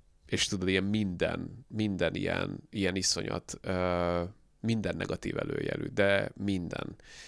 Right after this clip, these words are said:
És, öm, mondjuk amúgy ahhoz fordultam, amihez mindig ilyenkor, hogy csináltam egy lemezt, vagy igazából, tehát, hogy ez alatt, három-négy hét alatt azt éreztem, hogy oké, akkor legyen ez,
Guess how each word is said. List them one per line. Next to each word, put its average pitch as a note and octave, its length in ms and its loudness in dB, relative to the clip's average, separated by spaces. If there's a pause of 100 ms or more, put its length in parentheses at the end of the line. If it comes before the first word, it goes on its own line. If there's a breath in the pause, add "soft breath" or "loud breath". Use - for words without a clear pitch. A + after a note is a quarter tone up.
(120 loud breath)
És, F#2+ 420 0
öm, G2+ 720 0 (760)
mondjuk A2+ 380 2
amúgy B2 420 4 (360)
ahhoz B2 480 6
fordultam, A2 480 4
amihez G#2+ 320 4
mindig G#2 460 0
ilyenkor, G#2 640 0 (160)
hogy G#2 240 0
csináltam G2+ 580 0
egy G2 120 0
lemezt, G2 540 0 (540 loud breath)
vagy G2+ 100 -2
igazából, A2+ 720 4
tehát, G2 180 0
hogy G2 140 -4
ez G2+ 140 2
alatt, F#2+ 340 0 (120)
három-négy G2 580 2
hét G2+ 200 0
alatt G#2 220 2
azt G2 200 0
éreztem, G2+ 320 0
hogy G2+ 120 0
oké, G2+ 220 -2
akkor - 220 -4
legyen G#2+ 300 0
ez, G#2 220 -2